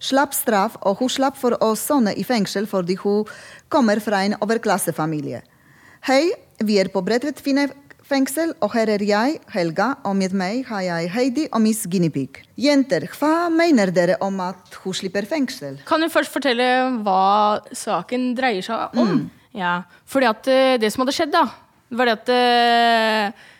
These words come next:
Speaker 2: hun, hun var sammen med en sånn kjæreste, og han hadde ringt mora hennes og fortalt at hun jenta her har et drikkeproblem, noe som gjorde at, eh, hun ble sur, og hun, hun stabba han i beinet med en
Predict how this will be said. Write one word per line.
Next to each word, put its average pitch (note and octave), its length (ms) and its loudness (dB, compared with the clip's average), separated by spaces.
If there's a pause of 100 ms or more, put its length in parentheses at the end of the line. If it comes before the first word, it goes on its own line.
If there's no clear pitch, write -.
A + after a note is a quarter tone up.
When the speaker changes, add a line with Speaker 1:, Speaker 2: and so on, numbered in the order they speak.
(120)
Speaker 2:
hun, C4 240 0 (140)
hun B3 180 2
var B3+ 100 2
sammen A3+ 280 0
med A#3+ 80 2
en - 20 -2
sånn A3 200 0 (100)
kjæreste, A3+ 420 0 (540)
og A#3+ 100 -2
han A3 160 0
hadde A3+ 180 2
ringt B3+ 200 0
mora C4+ 500 2
hennes D4 440 -2 (380)
og B3 140 -4
fortalt D#4+ 680 2 (340)
at - 380 -6 (140)
hun C4+ 140 0
jenta A#3 320 2
her A#3+ 200 4
har A#3 360 2
et C4 120 -4
drikkeproblem, A#3+ 1120 -2 (600)
noe B3 240 4
som F#3 240 -6
gjorde F#3+ 300 -2
at, - 180 -6
eh, F#3+ 120 2
hun G3+ 160 2
ble F#3 100 -2
sur, G4 460 4 (480)
og C4+ 180 4
hun, C4+ 360 0
hun C4 500 0
stabba F#3+ 680 -2
han A#3+ 100 -4
i A#3 240 -2
beinet G3+ 400 -2
med A#3+ 240 2
en A#3 200 2